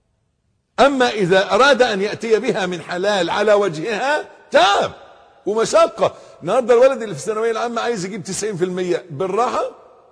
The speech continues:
ينام ويحلم بيها، ولا مح-، مسألة محتاجة منه صبر وجهد و-، و-، و-، وسهر وتعب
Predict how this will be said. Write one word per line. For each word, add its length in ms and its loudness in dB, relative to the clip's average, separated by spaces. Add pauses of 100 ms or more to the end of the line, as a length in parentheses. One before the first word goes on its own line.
(460)
ينام 580 2
ويحلم 480 2
بيها، 340 0 (1000)
ولا 340 2
مح-، 220 -4
مسألة 360 -2
محتاجة 360 -2
منه 240 -6
صبر 400 0
وجهد 520 -2
و-، 180 0 (420)
و-، 260 2
و-، 340 2
وسهر 500 2
وتعب 800 -2